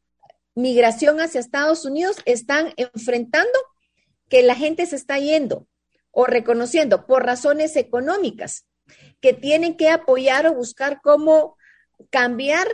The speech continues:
las razones por las cuales la gente se va. Eso implica combatir la corrupción,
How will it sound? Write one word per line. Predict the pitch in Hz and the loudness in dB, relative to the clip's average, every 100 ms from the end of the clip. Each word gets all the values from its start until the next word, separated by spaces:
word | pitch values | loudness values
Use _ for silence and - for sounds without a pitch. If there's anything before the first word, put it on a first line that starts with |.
| - _ _ _ _ _ _ _ | -10 _ _ _ _ _ _ _
las | 269 262 269 - | -2 -2 -2 -4
razones | 226 233 277 302 | -2 -2 -2 -2
por | 294 | -2
las | 240 220 | -4 -2
cuales | 254 269 285 | 0 2 2
la | 240 | 0
gente | 220 254 240 262 | -4 -8 -6 -6
se | 285 | -2
va. | 302 233 | -2 0
Eso | 262 277 285 | 0 0 -4
implica | 262 311 339 339 | -6 -4 -4 0
combatir | 254 214 220 254 254 | -2 -2 -4 -6 -4
la | 277 277 | -4 -2
corrupción, | 220 208 196 196 - 254 359 | -4 -2 -4 -8 0 2 2